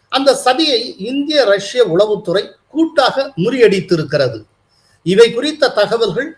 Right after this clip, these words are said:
தற்போது கசிந்துள்ளன. ஆர் எஸ் எஸ் இதழான ஆர்கனைசர் விரிவாக செய்தி வெளியிட்டிருக்கிறது.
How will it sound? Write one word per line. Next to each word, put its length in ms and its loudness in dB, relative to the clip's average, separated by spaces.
தற்போது 500 0
கசிந்துள்ளன. 680 0
ஆர் 240 4
எஸ் 180 2
எஸ் 240 -4
இதழான 420 2
ஆர்கனைசர் 560 -2
விரிவாக 500 0
செய்தி 380 -4
வெளியிட்டிருக்கிறது. 800 -2